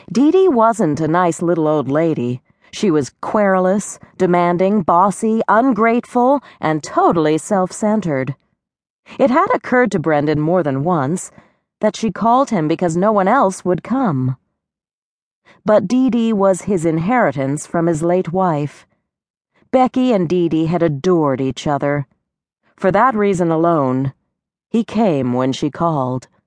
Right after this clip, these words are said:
Finally, he had both the cat and Dee Dee settled,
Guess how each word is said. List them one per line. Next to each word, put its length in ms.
Finally, 640
he 120
had 140
both 240
the 100
cat 400
and 180
Dee 180
Dee 240
settled, 640